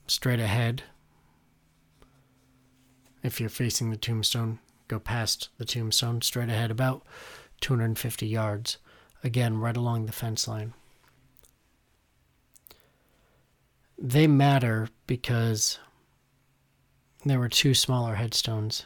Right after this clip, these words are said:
next to Nick and who I think was Elizabeth Scarpetti. In nineteen twenty-nine,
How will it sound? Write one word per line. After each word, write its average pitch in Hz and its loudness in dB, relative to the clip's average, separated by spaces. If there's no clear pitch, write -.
next 117 -2
to 113 -2
Nick 117 -2
and 110 -4
who 110 -4
I 107 0
think 117 -2
was 113 -4
Elizabeth 110 -6
Scarpetti. 113 -2
In 135 6
nineteen 135 4
twenty-nine, 113 0